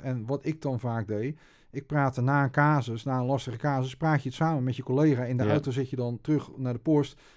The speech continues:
Speaker 1: zit je erover te praten. En zo praat je het van je af. En zo vind je allemaal wel een manier om het van je af te zetten, anders hou je het geen jaren vol in de zorg.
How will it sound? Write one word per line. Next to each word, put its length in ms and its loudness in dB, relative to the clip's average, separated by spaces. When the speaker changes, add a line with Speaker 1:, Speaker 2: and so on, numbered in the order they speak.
Speaker 1:
zit 200 0
je 140 0
erover 200 4
te 60 -6
praten. 400 -2
En 80 0
zo 100 2
praat 340 2
je 60 -12
het 80 -16
van 140 0
je 80 0
af. 340 -2
En 260 2
zo 260 4
vind 240 2
je 100 -2
allemaal 440 2
wel 220 4
een 80 2
manier 500 6
om 140 -2
het 100 0
van 140 2
je 80 2
af 160 0
te 80 -6
zetten, 260 -2
anders 220 -6
hou 120 -2
je 60 2
het 100 -4
geen 120 -2
jaren 320 -2
vol 220 -4
in 60 -4
de 60 -4
zorg. 380 -10